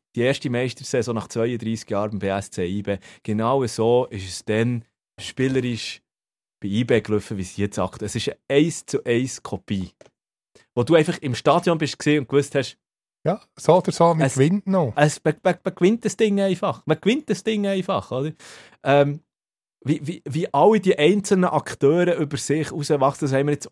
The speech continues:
Speaker 1: auch Woche für Woche immer wieder diskutiert. Und es, also wirklich, auch, auch wie das Ganze, ich, ich weiss noch, ich weiss noch, was war Weihnachten gewesen, nach der Hinrunde? Ich gesagt, nein, nein, nein, nein.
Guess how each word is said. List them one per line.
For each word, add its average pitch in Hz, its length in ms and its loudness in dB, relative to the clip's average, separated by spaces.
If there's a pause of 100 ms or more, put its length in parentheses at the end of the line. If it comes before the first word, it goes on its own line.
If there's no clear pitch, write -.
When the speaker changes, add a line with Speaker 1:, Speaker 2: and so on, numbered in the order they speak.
Speaker 1:
auch 131 220 2
Woche 127 280 -2
für 110 200 -8
Woche 127 300 -2
immer 131 200 -2
wieder 131 200 -2
diskutiert. 120 640 -2
Und 117 120 -2 (380)
es, - 260 -8 (280)
also 123 200 -4
wirklich, - 300 -6 (460)
auch, 143 220 0
auch 147 180 6
wie 143 80 4
das 127 220 -2
Ganze, 131 600 0
ich, 123 120 -6
ich 120 200 -4
weiss 143 240 4
noch, 123 200 0
ich 123 100 -4
weiss 135 200 2
noch, 123 200 -6 (540)
was 113 340 -4
war 101 60 -4
Weihnachten 127 500 0
gewesen, 95 340 -2 (120)
nach 107 100 -4
der 95 120 -6
Hinrunde? 101 440 0
Ich 80 160 -14
gesagt, 87 260 -6
nein, 85 200 -4
nein, 71 300 -12 (180)
nein, 71 140 -10
nein. 71 300 -16